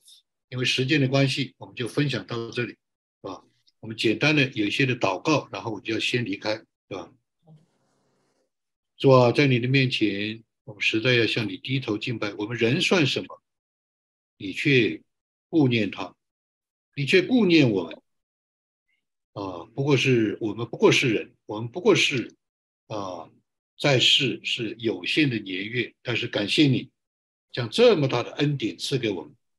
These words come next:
我们哪怕在你桌上，啊，掉下来一点碎渣儿，我们得着都是值得喜乐，你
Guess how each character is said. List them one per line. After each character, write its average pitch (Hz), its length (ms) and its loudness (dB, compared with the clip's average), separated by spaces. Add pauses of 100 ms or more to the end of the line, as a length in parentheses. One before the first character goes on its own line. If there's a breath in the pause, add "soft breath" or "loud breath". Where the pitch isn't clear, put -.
(160)
我 107 100 -8
们 123 140 -4
哪 104 160 -2
怕 135 100 2
在 139 200 2
你 110 120 -4
桌 143 240 -2
上， 143 320 0 (640)
啊， 101 300 -6
掉 165 340 2
下 131 180 0
来 113 120 -2
一 117 80 -2
点 117 180 -8
碎 165 260 2
渣 160 360 0
儿， - 200 -2 (760)
我 107 100 -4
们 113 160 -6
得 107 200 0
着 - 360 -4
都 156 420 6
是 - 160 0
值 113 180 -6
得 110 120 -4
喜 85 280 -4
乐， 107 280 -12
你 127 100 -6